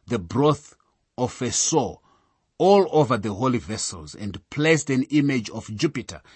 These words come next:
in the holy place. This was called the abomination of desolation in Daniel chapter eight. In B C seventy, the destruction of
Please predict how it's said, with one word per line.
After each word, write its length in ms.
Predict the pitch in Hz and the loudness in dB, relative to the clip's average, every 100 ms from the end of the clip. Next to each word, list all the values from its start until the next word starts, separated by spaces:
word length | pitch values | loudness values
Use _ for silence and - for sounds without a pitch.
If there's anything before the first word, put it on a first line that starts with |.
| _ - | _ -4
in 160 | 117 | -2
the 140 | 110 98 | -2 -4
holy 280 | 117 113 107 | -4 -4 -4
place. 540 | - 104 87 - - _ _ _ _ | -8 -14 -12 -16 -20 _ _ _ _
This 320 | 71 160 - | -2 0 0
was 220 | 143 123 - | 0 0 -2
called 340 | - 131 117 | -2 -2 -2
the 260 | 110 95 104 | -4 -6 -6
abomination 920 | 82 - 190 165 160 - 151 139 135 | 0 2 2 4 2 2 0 0 -2
of 300 | 117 - 101 | -8 -10 -8
desolation 720 | 120 127 117 104 101 - 67 - - - - | -6 -4 -4 -6 -6 -10 -12 -20 -20 -18 -4
in 240 | 113 101 | -2 0
Daniel 560 | 87 135 151 147 151 151 | 2 2 4 4 4 2
chapter 500 | - 117 - 107 90 | -2 -6 -8 -12 -12
eight. 360 | 92 78 69 - _ _ _ _ - _ _ _ _ _ _ | -12 -14 -16 -20 _ _ _ _ -20 _ _ _ _ _ _
In 140 | 123 123 | 2 4
B 180 | 143 196 | 4 2
C 240 | - 185 | 4 2
seventy, 640 | - 214 160 113 - 78 78 | 2 2 0 -2 -4 -10 -12
the 100 | 101 | -10
destruction 720 | 87 101 - 151 143 - 131 | -6 -6 0 0 2 2 0
of 180 | - | -2